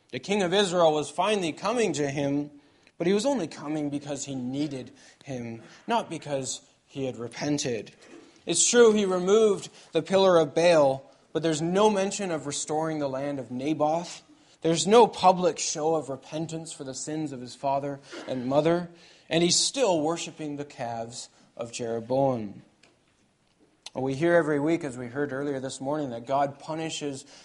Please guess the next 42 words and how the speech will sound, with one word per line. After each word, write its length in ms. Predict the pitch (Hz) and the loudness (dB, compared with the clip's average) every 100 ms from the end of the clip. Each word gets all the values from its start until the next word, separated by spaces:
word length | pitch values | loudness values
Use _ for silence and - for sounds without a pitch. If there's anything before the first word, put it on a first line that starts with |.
| - | -18
the 180 | 139 127 | -14 -10
children 480 | - 196 202 180 170 | -6 -2 -2 -2 -4
for 100 | 156 | -2
the 120 | 151 | 0
sins 340 | - 170 170 | 2 2 0
of 60 | 147 | -2
the 80 | 143 | -6
father 500 | - 139 160 151 139 | -2 4 4 4 0
to 140 | 143 | -4
the 100 | 139 | -8
third 340 | - 165 175 | -2 2 4
and 140 | 160 147 | 2 0
the 60 | |
fourth 680 | 139 156 156 151 - - - - | -2 0 0 0 -10 -20 -16 -2
generation. 840 | 151 147 151 170 170 139 139 147 - - | 2 6 6 6 4 0 -2 -6 -14 -14
And 80 | - | -6
that's, 140 | 135 147 | -6 -6
of 140 | 139 | -6
course, 240 | 160 143 | -4 -4
assuming 460 | 127 - 165 160 147 | -4 -4 -2 -2 -2
that 160 | 131 - | -6 -8
there's 200 | 131 131 | -10 -8
no 320 | 131 123 120 - _ | -6 -6 -10 -18 _
repentance 840 | 117 - 180 180 151 127 - - - - - | -12 -6 -2 -2 -2 -6 -8 -10 -12 -20 -6
along 340 | 139 127 127 127 | -4 -2 -2 0
those, 380 | 123 120 - - 73 | 0 -2 -6 -12 -12
uh, 60 | 117 | -8
generations. 960 | 127 139 127 117 120 131 127 123 - - - - | -2 0 0 -2 -2 -4 -6 -8 -12 -18 -12 0
And 80 | 170 | 6
one 160 | 202 | 8
of 60 | 220 | 8
the 80 | 190 | 6
reasons 420 | 214 214 214 - | 6 4 0 0
for 200 | 240 262 | 4 6
that 160 | 214 | 6
is 140 | 196 185 | 4 2
because 300 | 208 226 208 | -4 -4 -6
the 80 | 220 | -6
children 640 | - 214 214 214 214 208 - _ | -4 -4 -4 -4 -6 -10 -18 _
imitate 720 | 180 247 233 - 147 117 - _ _ _ | -4 -2 0 -2 -4 -10 -16 _ _ _
the 80 | 147 | -8
sins 680 | - - 131 120 113 113 | -6 -4 -6 -8 -12 -14